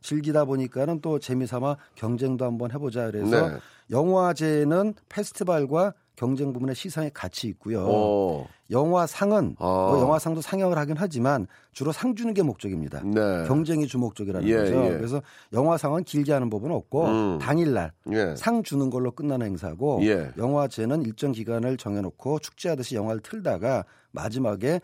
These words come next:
Speaker 1: 이 축제 기간에 틀었던 영화 중에서 어떤 게 제일 좋다고 해서 상을 주는. 그래서 영화제는 경쟁, 비경쟁 영화제가 있고
Speaker 2: 네.
Speaker 1: 영화상은 전부 경쟁밖에 없죠.
Speaker 2: 아, 그렇군요.
Speaker 1: 네, 대표적인 영화상이 우리가 아카데미라고 부르는 오스카,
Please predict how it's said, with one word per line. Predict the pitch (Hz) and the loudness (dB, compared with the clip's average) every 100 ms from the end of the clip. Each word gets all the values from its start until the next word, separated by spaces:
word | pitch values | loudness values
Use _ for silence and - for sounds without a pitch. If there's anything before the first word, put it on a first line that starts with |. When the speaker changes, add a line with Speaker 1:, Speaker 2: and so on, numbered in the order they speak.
| - - - | -8 -20 -10
Speaker 1:
이 | 117 | -8
축제 | 139 - - 165 | -8 -10 -4 -4
기간에 | 139 135 127 113 | -2 -2 -2 -6
틀었던 | - 156 - 135 123 | -6 -6 -6 -6 -4
영화 | 113 101 | -4 -4
중에서 | 98 87 143 - | -6 -4 -6 -6
어떤 | 98 131 | -6 -4
게 | 127 | -4
제일 | 120 113 | -4 -6
좋다고 | 104 - 98 95 | -8 -12 -10 -8
해서 | 107 | -10
상을 | - 185 160 | -8 -8 -6
주는. | 101 80 71 _ _ | -6 -8 -8 _ _
그래서 | 117 135 | -6 0
영화제는 | 123 143 131 135 180 - _ _ _ _ | 2 2 2 2 2 0 _ _ _ _
경쟁, | - 120 127 147 147 | -4 0 0 0 -4
비경쟁 | 110 117 113 113 | -4 -4 -2 -4
영화제가 | 101 87 82 80 | -4 -6 -6 -10
있고 | 71 113 85 | -6 -4 -2
Speaker 2:
네. | 98 104 76 90 | 0 2 0 -2
Speaker 1:
영화상은 | 117 120 110 120 131 | 0 0 0 -4 -4
전부 | 98 104 | -4 -8
경쟁밖에 | - 104 113 113 92 87 | -6 -4 -2 -2 -4 -8
없죠. | - - 90 | -12 -10 -2
Speaker 2:
아, | 92 107 113 117 117 113 | 2 4 4 4 4 2
그렇군요. | - 95 87 85 80 80 | 0 -4 -2 -2 -2 2
Speaker 1:
네, | 87 | 2
대표적인 | - 165 180 165 | 2 2 4 4
영화상이 | 143 135 135 156 | 4 2 2 2
우리가 | 127 135 110 | 2 0 -2
아카데미라고 | - 143 135 127 117 110 | -2 -2 -2 0 -2 -2
부르는 | 117 127 | -2 -2
오스카, | 104 113 95 | 2 4 2